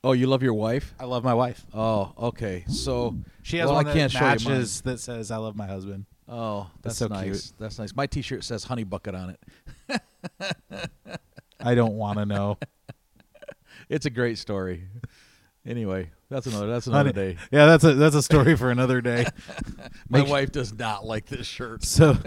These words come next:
Speaker 2: so, so Sharon
Speaker 1: Sorry,
Speaker 2: cannot
Speaker 1: honey.
Speaker 2: listen that day. <laughs> All right. So, uh, so let's recap Fall Fest. So there's a lot, uh, Eric, that goes into our Fall Fest preparation. Uh, this year was a lot different than the previous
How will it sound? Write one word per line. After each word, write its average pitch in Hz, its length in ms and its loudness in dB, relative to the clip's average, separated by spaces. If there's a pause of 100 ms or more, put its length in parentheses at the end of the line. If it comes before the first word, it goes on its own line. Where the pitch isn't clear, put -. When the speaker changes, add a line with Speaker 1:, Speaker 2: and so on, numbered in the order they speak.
(160)
Speaker 2:
so, 143 380 6 (220)
so 135 220 2
Sharon 143 380 6
Speaker 1:
Sorry, 127 220 6
Speaker 2:
cannot 143 280 8
Speaker 1:
honey. 123 60 0
Speaker 2:
listen 127 340 6
that 110 220 0
day. 113 360 2
<laughs> - 840 -16
All 214 100 0
right. 139 380 -2 (300)
So, 160 400 2 (340)
uh, 151 240 2
so 196 160 -2
let's 247 160 2
recap 180 480 -2
Fall 156 220 0
Fest. 135 340 -2
So 143 260 0
there's 175 200 -2
a 165 60 -2
lot, 131 520 -2 (220)
uh, 117 520 -6 (480)
Eric, 131 340 -4
that 113 160 -6
goes 120 300 2
into 123 520 -2
our 113 180 -4
Fall 113 240 -2
Fest - 360 -12
preparation. 123 840 -6 (500)
Uh, 110 160 -6
this 143 300 -2
year 170 100 2
was 131 140 2
a 113 60 0
lot 117 460 -2
different 131 400 -6
than 113 180 -6
the 107 240 -6
previous - 720 -10